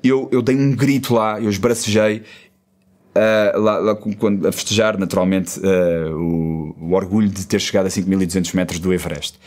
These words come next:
Eu tive para aí cinco minutos agachado, só,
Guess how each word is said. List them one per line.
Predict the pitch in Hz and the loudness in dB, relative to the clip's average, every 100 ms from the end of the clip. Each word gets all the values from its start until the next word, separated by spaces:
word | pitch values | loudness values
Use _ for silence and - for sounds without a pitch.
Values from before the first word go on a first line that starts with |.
| - - | -20 -8
Eu | 101 | -4
tive | 95 - | -2 0
para | 110 | 0
aí | 104 | 0
cinco | 110 113 | -2 0
minutos | 107 107 | 0 2
agachado, | 107 107 - 87 78 - - - | 0 0 -2 -4 -6 -14 -20 -16
só, | - 113 107 - | -4 0 0 -2